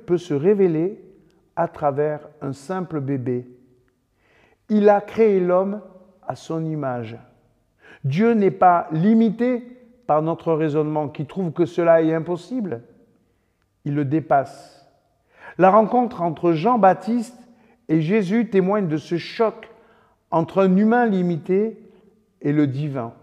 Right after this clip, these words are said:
qui se trouve en Jésus. Jésus nous ressemble, mais avant sa venue sur la terre, et quand il reviendra du ciel, sa dimension divine se manifeste. L'image proposée par Jean n'est plus la lumière cette fois-ci,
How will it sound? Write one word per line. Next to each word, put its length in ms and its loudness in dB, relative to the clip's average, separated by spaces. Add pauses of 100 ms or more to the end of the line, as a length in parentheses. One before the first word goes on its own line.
(580)
qui 120 -8
se 120 -6
trouve 380 -4
en 100 -4
Jésus. 500 -8 (680)
Jésus 340 0
nous 160 4
ressemble, 560 4
mais 320 -2 (400)
avant 320 4
sa 160 2
venue 260 0
sur 160 -2
la 140 4
terre, 340 2 (320)
et 100 -4
quand 220 6
il 120 2
reviendra 460 0
du 140 -4
ciel, 460 -2 (400)
sa 240 -8
dimension 640 -4
divine 540 -8 (400)
se 180 -16
manifeste. 640 -6 (1200)
L'image 480 2
proposée 540 -2
par 500 -4
Jean 340 -4 (460)
n'est 120 0
plus 200 0
la 140 8
lumière 420 0
cette 160 -4
fois-ci, 500 -6